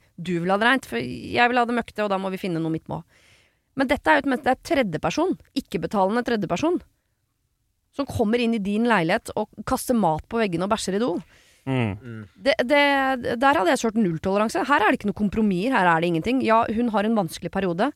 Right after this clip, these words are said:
Speaker 1: Fint at du åpner opp at vi kan hjelpe til, men dette er din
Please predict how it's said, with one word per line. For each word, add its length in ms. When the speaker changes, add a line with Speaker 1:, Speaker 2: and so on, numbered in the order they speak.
Speaker 1:
Fint 320
at 100
du 60
åpner 460
opp 120
at 120
vi 80
kan 160
hjelpe 280
til, 200
men 100
dette 160
er 120
din 280